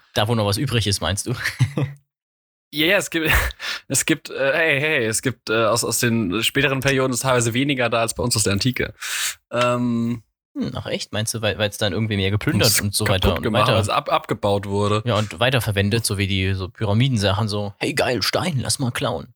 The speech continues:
Speaker 2: Nee, also bei Pyramiden haben sie das, glaub ich, kaum gemacht, außer mit der Fassade, weil dem
Speaker 1: Ja, ja, mit der
Speaker 2: Kolosseum
Speaker 1: Fassade
Speaker 2: haben sie's
Speaker 1: halt, ja.
Speaker 2: beim Kolosseum haben sie ja gemacht.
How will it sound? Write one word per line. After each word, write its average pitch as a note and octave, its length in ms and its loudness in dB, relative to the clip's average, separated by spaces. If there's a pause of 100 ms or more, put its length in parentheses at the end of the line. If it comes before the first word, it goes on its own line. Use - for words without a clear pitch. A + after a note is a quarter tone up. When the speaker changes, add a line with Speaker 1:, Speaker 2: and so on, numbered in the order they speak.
(240)
Speaker 2:
Nee, B2+ 140 -2
also D3 160 0
bei C3 80 2
Pyramiden C3 300 2
haben F3+ 80 0
sie D#3 60 -2
das, C#3 80 -2
glaub C3+ 140 0
ich, - 260 -6
kaum C3+ 260 0
gemacht, F3+ 580 -2
außer C3 200 0
mit C3+ 140 0
der B2 120 2
Fassade, C3+ 500 0
weil A2+ 160 0
dem A2 80 -2
Speaker 1:
Ja, C#3 60 2
ja, G#3 60 2
mit - 120 2
der - 80 2
Speaker 2:
Kolosseum C#3+ 180 4
Speaker 1:
Fassade B2 180 4
Speaker 2:
haben G2+ 80 4
sie's E2 60 4
Speaker 1:
halt, - 220 -4
ja. G2+ 120 -2
Speaker 2:
beim A#2 100 0
Kolosseum A#2+ 400 0
haben A2 100 0
sie G#2+ 100 0
ja G#2+ 60 0
gemacht. G#2+ 240 0